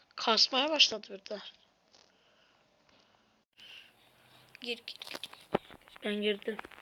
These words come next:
Speaker 2: Ben gidiyorum.
Speaker 1: Nerede? Aha, yan yanayız.
Speaker 2: Otobüse koşan.
Speaker 1: <coughs> Arkadaşlar özür dilerim. Biraz hastayım. Sesim çıkmıyor.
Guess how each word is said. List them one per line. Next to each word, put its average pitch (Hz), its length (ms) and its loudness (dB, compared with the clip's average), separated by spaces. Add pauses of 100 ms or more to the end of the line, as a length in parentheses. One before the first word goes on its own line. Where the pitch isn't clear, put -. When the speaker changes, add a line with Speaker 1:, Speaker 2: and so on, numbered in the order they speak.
(120)
Speaker 2:
Ben 247 160 -12
gidiyorum. 254 360 -8 (1300)
Speaker 1:
Nerede? - 300 4
Aha, 233 420 4
yan 233 140 6
yanayız. 220 540 2 (220)
Speaker 2:
Otobüse 294 540 0
koşan. 339 400 -6 (520)
Speaker 1:
<coughs> - 1600 2
Arkadaşlar 262 640 10
özür 262 260 6
dilerim. 226 340 4
Biraz 254 240 8
hastayım. 269 560 6
Sesim 285 480 -2
çıkmıyor. 220 600 2